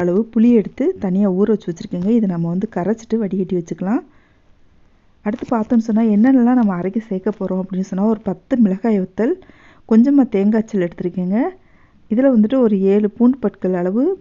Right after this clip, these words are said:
பூண்டு பற்கள் போட போறேன். இதுக்கு தோல்லாம் உரிக்கணும்னு அவசியம் இல்லைங்க, அதெல்லாம் நைஸா அரைச்சிருவோம். ஏழு, எட்டு பூண்டு பற்கள் சேர்த்துக்கோங்க. இதோட இன்னொரு பொருள் சேர்க்க போறேங்க. நான் சின்ன வெங்காயம் சேர்க்க போறேன். இந்த சின்ன வெங்காயம் இல்லை அப்படின்னு சொன்னா நீங்க பெரிய வெங்காயம் கூட சேர்த்துக்கலாங்க.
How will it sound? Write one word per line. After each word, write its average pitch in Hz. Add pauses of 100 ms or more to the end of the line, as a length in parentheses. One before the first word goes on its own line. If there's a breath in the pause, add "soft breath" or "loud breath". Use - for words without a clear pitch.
பூண்டு 208
பற்கள் 175
போட 185 (120)
போறேன். 208 (1400 soft breath)
இதுக்கு 214
தோல்லாம் 254
உரிக்கணும்னு 214
அவசியம் 202
இல்லைங்க, 202
அதெல்லாம் 214
நைஸா 190
அரைச்சிருவோம். 208 (120)
ஏழு, 190
எட்டு 190
பூண்டு 220
பற்கள் 220
சேர்த்துக்கோங்க. 185 (1500)
இதோட 262 (120)
இன்னொரு 254
பொருள் 240
சேர்க்க 208
போறேங்க. 190
நான் 233
சின்ன 214
வெங்காயம் 196
சேர்க்க 180
போறேன். 220 (540 soft breath)
இந்த 196 (100)
சின்ன 233
வெங்காயம் 220
இல்லை 220 (120)
அப்படின்னு 214
சொன்னா 208
நீங்க 285
பெரிய 180
வெங்காயம் 180
கூட 190
சேர்த்துக்கலாங்க. 175